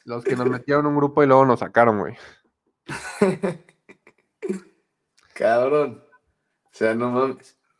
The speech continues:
Speaker 1: Se quieren colgar, ¿o no, mi güero? Nada más.
Speaker 2: Cabrón, es, eso es lo que pasa. Ven a alguien haciendo las cosas bien, se asustan.
Speaker 1: Sí.
Speaker 2: Y, y, pues, es lo que pasa, cabrón.
Speaker 1: Literal,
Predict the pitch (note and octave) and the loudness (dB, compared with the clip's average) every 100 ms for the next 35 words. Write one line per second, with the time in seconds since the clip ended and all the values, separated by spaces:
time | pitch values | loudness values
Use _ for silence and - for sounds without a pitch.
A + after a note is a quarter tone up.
0 | _ - A2+ B2+ D3 C#3+ A2+ A2+ B2+ A#2+ | _ -12 -6 -2 -2 0 0 4 4 4
1 | B2 A#2+ G#2+ G#2 G2 - - - _ _ | -2 -4 -4 -4 -4 -12 -20 -20 _ _
2 | _ A2 A2 G#2+ - F#2 G2 A#2+ C3+ B2+ | _ -10 -6 -6 -4 -2 0 0 0 -4
3 | C3 C3 - D3 D#3+ D3+ A#2+ A#2 C#3+ C3 | -8 -4 -2 0 -2 -2 -4 -4 -4 -2
4 | A#2 C#3 C#3 D3 D3 D3 B2+ A2+ C3+ C#3 | -2 -2 -2 -2 -2 -4 -6 -8 -8 -6
5 | A2+ - B2+ C3 B2 C3 C#3 E3 A3 _ | -6 -8 -10 -8 -8 -8 -8 -10 -14 _
6 | _ _ - A#2+ A#2 C#3 D3 - D3+ F3+ | _ _ -18 -16 -10 -10 -10 -6 -6 -4
7 | B3+ _ _ _ - B2+ - _ _ _ | -10 _ _ _ -8 -8 -8 _ _ _
8 | _ - _ E3+ C#3 A#2 _ G2 G2 G2 | _ -20 _ -20 -20 -20 _ -6 -4 -4
9 | - G#2 G2 G2+ A2+ A#2+ G#2+ - C3+ C3 | -6 -10 -10 -8 -4 -4 -4 -4 -4 -4
10 | G2 C#2+ - _ _ _ _ _ - G#2+ | -8 -8 -10 _ _ _ _ _ -20 -16
11 | G2+ - - - - | -14 -12 -10 -8 -10